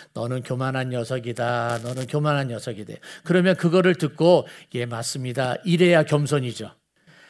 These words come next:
아, 또 그 얘기를 하느냐고. 이러면 뭐예요? 교만인 거예요. 오늘 이 말씀이 교만한 왕의 몰락이라고 하는 제목을 붙였는데요.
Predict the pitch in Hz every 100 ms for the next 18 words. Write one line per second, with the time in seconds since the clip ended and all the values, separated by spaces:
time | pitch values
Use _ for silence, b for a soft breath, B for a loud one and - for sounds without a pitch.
0 | B B - - 143 - - 247 226 202
1 | 185 156 147 143 127 117 - _ _ _
2 | _ 165 165 165 139 139 147 190 - _
3 | _ _ _ _ - 113 107 117 107 95
4 | 101 - - - - _ _ _ B B
5 | B - 170 196 196 170 156 - 196 165
6 | 175 139 113 151 160 180 180 156 135 147
7 | 147 131 139 156 185 170 143 139 135 127
8 | 131 135 120 123 127 127 127 120 123 -
9 | 131 123 117 123 170